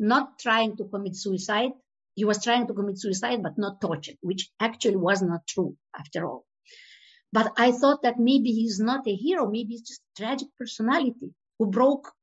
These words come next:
broke, broke down by the, by, by tortures of K G B. And that I said this, and next day, the whole Lithuania was full of,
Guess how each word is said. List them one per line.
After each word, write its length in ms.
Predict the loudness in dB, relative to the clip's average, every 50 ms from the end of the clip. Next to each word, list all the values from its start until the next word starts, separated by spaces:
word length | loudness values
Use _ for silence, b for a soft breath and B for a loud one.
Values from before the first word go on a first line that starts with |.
| _ _ -4
broke, 420 | 2 2 4 4 2 0 -4 -10 -8
broke 380 | -4 2 4 4 4 4 4
down 380 | 0 0 2 4 4 4 4 4
by 200 | 2 2 0 0
the, 260 | 0 0 -2 -2 -4 -6
by, 300 | -4 -4 -2 -2 -4 -4
by 260 | -4 -4 -4 -4 -4 -6 -10 _ _
tortures 400 | 2 2 2 2 0 -4 -8 -8 -10
of 100 | -12 -8 -4
K 120 | -4 -2
G 160 | -2 -2 -2
B. 240 | -4 -4 -6 -8 -10 -12 _ _ _ _ _ _ _ _ _ _ _ _ _ _ _
And 240 | 4 4 6 6 6
that 220 | 8 6 6 6 2 -2 _ _ _ _ _ _ -2
I 100 | 0 0
said 420 | 0 0 2 2 2 2 2 2
this, 280 | 4 6 6 6 4 -2 -8
and 160 | -6 -4 -2 0
next 300 | 0 0 0 -2 -4 -2
day, 340 | 0 2 2 2 2 0 -4 -10 _ _ _ _ _ _ _ _ _ _
the 100 | -2 0
whole 380 | 2 4 4 4 2 2 -4 _ _ 0
Lithuania 560 | 0 0 0 0 2 2 2 2 2 0 -2
was 220 | -2 -4 -8 -10
full 320 | -12 -8 -4 0 2 2 2
of, 180 | 2 0 -4